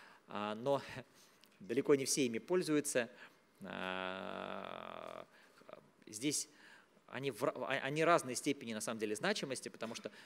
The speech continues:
вот первая инструкция по заполнению заявки, на самом деле, достаточно простой документ. Вот его, он опи-, он описывает, что, где, в каких полях нужно заполнять и чего не нужно заполнять. То есть это такая некая в большей степени рекомендация, и в большей степени она такая для тех, кто впервые заполняет заявку.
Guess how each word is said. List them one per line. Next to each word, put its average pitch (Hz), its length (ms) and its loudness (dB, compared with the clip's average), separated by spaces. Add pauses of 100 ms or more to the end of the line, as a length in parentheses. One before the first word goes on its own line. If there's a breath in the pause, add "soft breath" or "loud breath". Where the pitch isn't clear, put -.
(160 loud breath)
вот - 140 -10
первая 139 340 6
инструкция 127 460 -2
по 120 400 2
заполнению 131 380 -2
заявки, 185 340 4
на - 60 -2
самом 160 160 -4
деле, 135 120 2
достаточно 127 360 0
простой 143 360 2
документ. 180 500 -4 (440 loud breath)
Вот - 260 -10
его, 135 340 2 (480 loud breath)
он 151 140 0
опи-, - 160 -4 (100)
он 156 120 2
описывает, 151 400 2
что, 208 240 4
где, 147 260 2
в - 60 0
каких 147 300 -2
полях 139 320 2
нужно 131 260 0
заполнять 139 400 2
и 120 40 -6
чего 143 220 0
не 143 100 0
нужно 90 320 -8
заполнять. - 460 -14
То 104 80 -10
есть - 100 -8
это 202 80 0
такая 135 260 2
некая 127 260 0
в - 20 -6
большей 139 160 0
степени 131 240 -4
рекомендация, 147 800 2 (340 loud breath)
и - 80 -6
в 107 60 -10
большей 131 260 -2
степени 143 400 2 (320 loud breath)
она 147 200 2
такая 135 260 6
для 127 160 6
тех, 175 160 4
кто - 160 0
впервые 143 400 4
заполняет 107 480 0
заявку. 104 460 -2